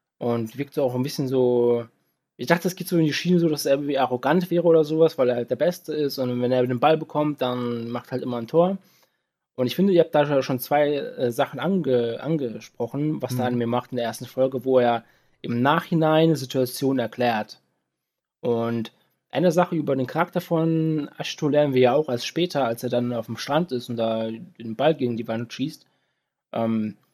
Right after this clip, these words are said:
Speaker 1: als der Trainer meint von wegen, "Ich hab dich beobachtet, wie du gespielt hast und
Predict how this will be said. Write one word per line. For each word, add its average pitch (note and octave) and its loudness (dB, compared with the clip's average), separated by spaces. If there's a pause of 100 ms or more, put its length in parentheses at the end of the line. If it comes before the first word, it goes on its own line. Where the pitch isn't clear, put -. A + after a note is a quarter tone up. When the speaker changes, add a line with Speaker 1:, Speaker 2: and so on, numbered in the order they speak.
(160)
Speaker 1:
als - -6
der B2+ -4
Trainer C#3+ 2
meint C3+ 2
von C3 -2
wegen, C3 2
"Ich B2 -8
hab - -12
dich C3 -10
beobachtet, D#3+ -2
wie C#3+ -8
du B2+ -4
gespielt F3 -4
hast D#3+ -4 (480)
und B2 2